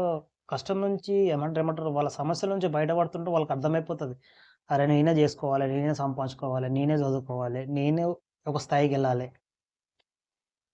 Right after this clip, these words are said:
వాళ్ళ గట్స్ ఎక్కువ ఉంటాయి, వాళ్ళు ఏ విషయం అనైనా సరే ధైర్యంగా ఎదుర్కొంటారు. అదేవిధంగా చాలామందికి చెప్పేది ఏంటంటే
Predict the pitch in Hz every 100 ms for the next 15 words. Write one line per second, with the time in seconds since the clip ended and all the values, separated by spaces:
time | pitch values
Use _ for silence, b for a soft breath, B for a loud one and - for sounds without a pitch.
0 | _ 143 151 165 151 147 143 202 - 170
1 | 135 131 131 139 143 160 165 185 175 170
2 | 170 175 175 190 151 131 143 160 147 135
3 | 131 120 113 - _ _ _ 127 143 151
4 | 151 151 151 208 - _ _ _ _ _
5 | _ _ _ _ _ _ - 139 151 160
6 | 165 160 156 147 131 151 147 143 135 135
7 | 170